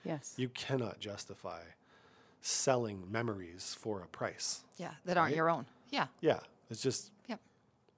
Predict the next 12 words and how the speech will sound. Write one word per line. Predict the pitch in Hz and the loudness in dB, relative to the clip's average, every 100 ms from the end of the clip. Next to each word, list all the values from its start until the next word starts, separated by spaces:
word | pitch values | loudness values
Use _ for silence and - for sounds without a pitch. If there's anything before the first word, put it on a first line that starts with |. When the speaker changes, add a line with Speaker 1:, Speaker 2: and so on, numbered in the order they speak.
| _ - - - | _ -18 -18 -20
Speaker 2:
so | - - 202 196 | 2 6 8 8
interesting | 160 180 165 175 | 6 4 4 4
to | |
me, | 135 147 | 4 4
like, | 139 | 4
when | 104 104 | 2 0
I | 120 | 0
sold | - 120 113 113 110 - _ _ _ _ _ _ _ _ _ _ _ _ | 2 4 4 2 -2 -14 _ _ _ _ _ _ _ _ _ _ _ _
the | 113 | -4
last | 107 143 - | 2 2 4
house | 143 135 | 6 6
that | - | 6